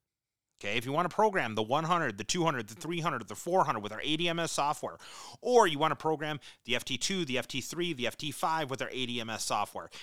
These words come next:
and you don't want to use an S D card, you're going to need the kit, kit, the cables, excuse me, in the kits. So as of today, the dealers no longer sell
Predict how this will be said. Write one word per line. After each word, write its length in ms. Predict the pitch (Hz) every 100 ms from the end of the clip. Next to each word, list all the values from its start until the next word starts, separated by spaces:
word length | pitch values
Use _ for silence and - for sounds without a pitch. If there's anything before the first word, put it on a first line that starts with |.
| -
and 120 | 110
you 60 | 113
don't 280 | 110 170 185
want 180 | 170 180
to 60 |
use 220 | 175 165
an 80 | 165
S 160 | 160 -
D 160 | 196
card, 400 | 160 135 117 113 - - -
you're 200 | 113 139
going 340 | 127 147 190 180
to 140 | 175
need 520 | 156 160 156 139 131 _ _ _ -
the 80 | 240
kit, 520 | - - 170 139 -
kit, 300 | - 160 78 -
the 120 | 113
cables, 580 | - 202 185 113 110 92
excuse 300 | - 107 101
me, 160 | 131 -
in 220 | 131 135
the 80 | 143
kits. 540 | - 180 - - - _ _ _ _ _ _ _
So 300 | - 147 127 -
as 240 | 139 190
of 80 | 220
today, 420 | - 208 175 175
the 120 | 151
dealers 480 | 123 156 233 247 165
no 120 | 175
longer 380 | 185 170 170 180
sell 560 | - - 110 95 101